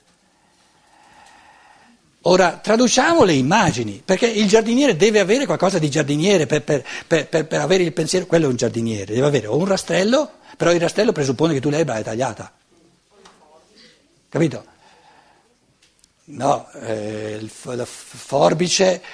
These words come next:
no, la forbice è un giardiniere del balcone, non della, del, del, del giardino. Il giardino vero te la puoi scordare la forbice. Capito?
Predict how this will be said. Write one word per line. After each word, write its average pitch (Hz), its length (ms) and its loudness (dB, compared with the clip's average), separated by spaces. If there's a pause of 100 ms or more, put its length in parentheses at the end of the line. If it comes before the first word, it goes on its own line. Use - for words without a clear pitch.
(100)
no, 143 220 -2
la 123 120 -2
forbice 156 360 -2
è 131 40 -4
un 127 60 -8
giardiniere 123 420 -2
del 120 140 -4
balcone, 104 540 0
non 135 200 -6
della, 117 320 -4
del, 113 160 -6
del, 110 160 -4
del 117 160 -4
giardino. 113 640 -4 (1600)
Il - 80 -12
giardino 156 360 4
vero 175 220 2
te - 80 -2
la 135 80 0
puoi 139 140 -2
scordare 135 340 0
la 123 100 -4
forbice. 110 520 -10 (3250)
Capito? 120 480 -2